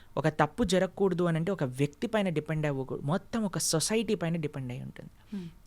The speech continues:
Speaker 1: తల్లిదండ్రులు ఎలా పెంచుతున్నారు, మనం చూపించే సినిమాలు, సీరియళ్ళు, వాళ్ళకి ఎక్స్‌పోజర్
Speaker 2: అవును.
Speaker 1: ఏమనున్నది,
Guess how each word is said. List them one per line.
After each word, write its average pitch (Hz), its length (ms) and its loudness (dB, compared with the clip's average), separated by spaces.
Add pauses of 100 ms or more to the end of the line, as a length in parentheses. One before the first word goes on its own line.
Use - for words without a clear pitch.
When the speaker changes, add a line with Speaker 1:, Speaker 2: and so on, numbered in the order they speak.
(160)
Speaker 1:
తల్లిదండ్రులు 147 500 2
ఎలా 135 160 0
పెంచుతున్నారు, - 600 -6 (460)
మనం 143 180 4
చూపించే 156 500 0
సినిమాలు, 143 500 0
సీరియళ్ళు, 156 460 2
వాళ్ళకి 170 460 -2
ఎక్స్‌పోజర్ 226 600 8 (300)
Speaker 2:
అవును. 170 200 -14 (200)
Speaker 1:
ఏమనున్నది, 160 680 8